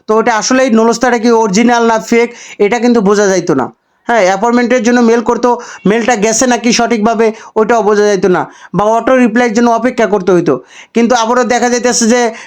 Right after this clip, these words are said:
মেল করে বসে আছে, এখন তারটা অরিজিনাল না ফেক এটা অপেক্ষা বসে আছে। যদি ফেক হয় তার, তাদের, তারা যদি আগেই জেনে যায় তাহলে তো তারা এটা অপেক্ষা না করে তারা অন্য দেশে চলে যেতে পারে।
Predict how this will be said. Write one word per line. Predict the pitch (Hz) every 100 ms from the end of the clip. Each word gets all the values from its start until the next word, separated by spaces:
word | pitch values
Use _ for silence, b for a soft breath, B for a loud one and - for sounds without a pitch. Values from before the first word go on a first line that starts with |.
| -
মেল | 226 247
করে | 240 233
বসে | 226 220
আছে, | 233 208 226 202
এখন | 202 214 226
তারটা | 220 220
অরিজিনাল | 214 208 233 233 226
না | 220 220 220
ফেক | 233 220 B B B
এটা | 208 233 226 226
অপেক্ষা | 220 196 220 226
বসে | 208 202
আছে। | 220 190
যদি | 190 226 247
ফেক | 247 240 240
হয় | 220 B B B
তার, | 240 226
তাদের, | 240 233 208
তারা | 233 226
যদি | 226 233
আগেই | 233 214 240
জেনে | 233 233 240
যায় | 220 185 B B -
তাহলে | 240 262
তো | 226
তারা | 214 233 233 220 B B -
এটা | 214 240
অপেক্ষা | 226 233 240 240
না | 226 233
করে | 240 226
তারা | 214 202
অন্য | 214 240
দেশে | 202 196
চলে | 190 208 208
যেতে | 190 185
পারে। | 175